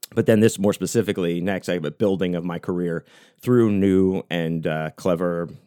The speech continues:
methods, outside the box, that kind of thing, uh, which are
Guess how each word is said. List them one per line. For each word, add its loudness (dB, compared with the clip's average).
methods, -6
outside -8
the -10
box, -10
that -12
kind -12
of -14
thing, -14
uh, -6
which -4
are -2